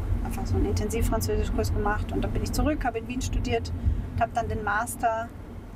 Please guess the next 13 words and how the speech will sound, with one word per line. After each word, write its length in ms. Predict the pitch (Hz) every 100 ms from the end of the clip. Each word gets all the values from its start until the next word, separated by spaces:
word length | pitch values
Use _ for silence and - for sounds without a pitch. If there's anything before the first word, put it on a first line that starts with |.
| - - -
in, 240 | - 427 294 208 - - - - - -
das 140 | - 196
war 120 | 185
so 100 | 190
ein 300 | 190 180 - - - - -
internationaler 680 | 214 220 202 208 190 202 208
Master, 320 | 208 202 -
der 120 | 214 214
an 80 |
verschiedenen 560 | - 220 247 226 220 214
Unis 320 | 220 240 220
stattgefunden 680 | - 196 - - 220 - 214
hat. 120 | 208